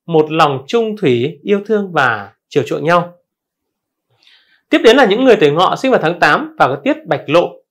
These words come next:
Đấy. Thì là những người cơ trí mưu lược hơn người, văn võ song toàn, mạnh dạn đảm đang,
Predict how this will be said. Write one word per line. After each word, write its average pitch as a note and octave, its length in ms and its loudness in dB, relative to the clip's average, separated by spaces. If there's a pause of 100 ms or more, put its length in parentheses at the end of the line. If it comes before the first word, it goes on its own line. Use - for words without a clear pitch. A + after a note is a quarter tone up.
Đấy. C3+ 120 -8 (680)
Thì G#3 440 0 (240)
là G3 120 0
những A#3 200 -2
người A3+ 220 4 (120)
cơ C#4 200 2
trí G3 220 -4
mưu C4+ 200 0
lược G3+ 220 4 (120)
hơn A#3 180 0
người, C3 300 2 (100)
văn A3 280 -2
võ G#3+ 260 0
song A3+ 180 -2
toàn, B2+ 320 0 (140)
mạnh E3 340 -6
dạn D#3+ 200 -2 (140)
đảm B2+ 220 -2
đang, G#3 260 2